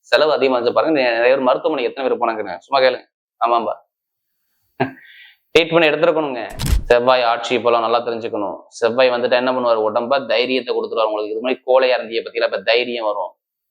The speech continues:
ஏன் வருமான பணம், அஹ், இன்கம் கிடைக்குங்கிறேன்? பதினோராம் வீட்டு உங்க ராசி மேல இருக்கு, அதனால கிடைக்குங்கிற வார்த்தையை நான் சொல்றேன், காரணம் இல்லாம சொல்லல. அம்மன் அருள் டி வி நேயர்களுக்கு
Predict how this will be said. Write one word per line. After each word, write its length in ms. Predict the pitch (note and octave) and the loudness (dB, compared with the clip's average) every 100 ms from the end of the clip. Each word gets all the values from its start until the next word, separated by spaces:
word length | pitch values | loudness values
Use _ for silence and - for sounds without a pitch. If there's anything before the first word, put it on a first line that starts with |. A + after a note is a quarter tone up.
| - | -2
ஏன் 160 | C3+ C3 | 2 2
வருமான 340 | B2+ C3+ C3 A#2+ | 2 2 0 2
பணம், 300 | A#2+ A#2+ A#2 - G2 | 2 2 -2 -4 0
அஹ், 160 | G2+ G#2 | 2 2
இன்கம் 280 | B2+ B2+ A#2 | 0 0 0
கிடைக்குங்கிறேன்? 480 | A#2 A#2 A2 G#2+ G2+ | 0 -2 -4 -4 -2
பதினோராம் 420 | G#2+ B2 B2+ B2+ A#2+ | 0 2 2 0 0
வீட்டு 280 | A2+ A#2 C3+ | -2 -2 0
உங்க 100 | A#2+ | 0
ராசி 220 | A2+ A#2+ A#2+ | 0 -2 -10
மேல 120 | A2+ | -8
இருக்கு, 180 | A2 G#2 | -4 -2
அதனால 220 | G#2+ A2+ C3 | 0 -2 -2
கிடைக்குங்கிற 460 | A#2 A2+ A#2+ A2+ A2 | -4 -4 -6 -4 0
வார்த்தையை 260 | G2+ G#2 A2+ | 0 0 -6
நான் 120 | G#2+ - | -8 -8
சொல்றேன், 280 | A2 G#2+ - A2+ | -6 -6 -2 0
காரணம் 420 | A#2+ B2 A#2+ A2 A2 | 2 0 -4 -4 -2
இல்லாம 300 | A#2 A2+ A#2+ | 0 -2 -4
சொல்லல. 260 | A#2 G#2 E2+ - - - E3 | -4 -2 -2 -2 -2 0 0
அம்மன் 280 | A3 C4 - E3+ | 2 0 2 2
அருள் 200 | G3 F#3+ | 2 2
டி 60 | F#3 | 2
வி 60 | E3+ | 4
நேயர்களுக்கு 380 | E3 E3+ E3 | 2 2 0